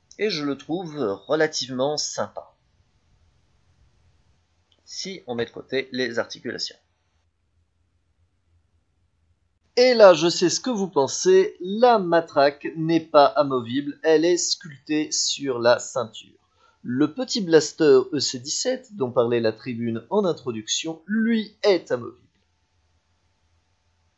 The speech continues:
Ainsi que ses mains qui tournent. Waouh, quelle innovation.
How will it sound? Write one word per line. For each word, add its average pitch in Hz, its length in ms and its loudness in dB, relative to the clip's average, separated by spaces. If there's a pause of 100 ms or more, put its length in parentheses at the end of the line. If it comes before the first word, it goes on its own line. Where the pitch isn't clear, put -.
(100)
Ainsi 202 560 -4
que 196 100 -4
ses 180 260 0
mains 151 280 -2
qui - 160 -18
tournent. 107 400 -10
Waouh, 113 400 2
quelle 143 260 -2
innovation. 110 520 -6